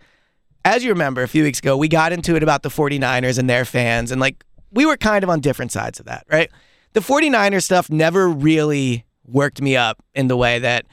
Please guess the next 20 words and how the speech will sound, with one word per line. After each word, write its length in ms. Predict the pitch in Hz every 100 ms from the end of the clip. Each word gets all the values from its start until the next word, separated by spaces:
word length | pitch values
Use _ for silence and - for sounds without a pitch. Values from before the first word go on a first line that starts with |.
| _ -
like, 100 | 180
I 60 |
thought 240 | 170 214 196
what 140 | 196
they 80 | 196
were 120 | 170
doing 360 | 120 165 180 185
was 160 | 143
lame 380 | 120 123 139 190
and 80 | 170
a 40 |
bad 300 | 135 143 139
look, 340 | 117 127 185 - _ _ _ _
but 240 | 190 180 _
I, 300 | 170 175 165 - _
in 160 | 165 151
some 320 | - 214 226
version 380 | 175 180 151 156
of 80 | 147
me, 200 | 143